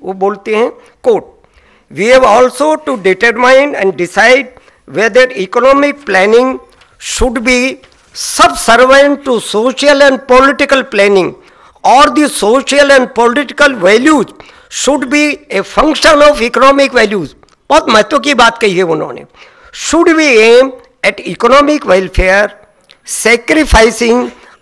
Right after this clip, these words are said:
our democratic values and human and cultural values?" ये सवाल उठाते हैं दीनदयाल जी। तो दीनदयाल जी के संदर्भ में ये जो development की बात और sustainability की बात करते समय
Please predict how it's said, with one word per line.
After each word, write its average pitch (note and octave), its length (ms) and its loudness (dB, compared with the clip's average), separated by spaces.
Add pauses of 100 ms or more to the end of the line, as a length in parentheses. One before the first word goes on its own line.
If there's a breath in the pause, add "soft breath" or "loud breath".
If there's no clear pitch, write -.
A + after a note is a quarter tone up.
our B3 260 4 (140)
democratic C#4 640 2
values G3+ 500 -2 (340 soft breath)
and F#3 140 -2 (120)
human A#3 280 0
and A#3 240 -2 (120)
cultural A3 520 -6
values?" A#3 380 -6 (180)
ये G#3 60 -14
सवाल B3+ 320 -6
उठाते F3 360 -10
हैं D#3 120 -18
दीनदयाल - 400 -16
जी। - 260 -20 (360 soft breath)
तो A#3+ 100 -4
दीनदयाल A#3 460 0
जी C4+ 140 -6
के C4+ 180 -4
संदर्भ A3 500 0
में A3+ 340 0 (360 loud breath)
ये G#3+ 140 -2
जो G#3+ 160 -2
development A#3 760 -2
की B3 120 -8
बात A3+ 420 -2
और G3 120 -8
sustainability A3+ 920 -4
की B3 80 -10
बात F#3 320 -2
करते G3+ 380 -6
समय G#3 300 -6